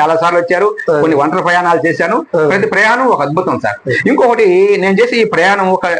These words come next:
Speaker 1: ఆ రోజు ఒక ప్రత్యేకత ఉండే విధంగా చూసుకుంటాను.
Speaker 2: ఓకే.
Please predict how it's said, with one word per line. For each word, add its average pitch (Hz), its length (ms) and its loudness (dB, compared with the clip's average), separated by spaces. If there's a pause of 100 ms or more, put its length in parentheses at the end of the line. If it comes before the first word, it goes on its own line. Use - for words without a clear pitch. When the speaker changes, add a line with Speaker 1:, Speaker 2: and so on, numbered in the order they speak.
(140)
Speaker 1:
ఆ 170 360 2
రోజు 262 240 2
ఒక 220 160 -2
ప్రత్యేకత 262 440 -2
ఉండే 240 200 4
విధంగా 233 240 0 (100)
చూసుకుంటాను. 135 560 -4
Speaker 2:
ఓకే. 139 220 -2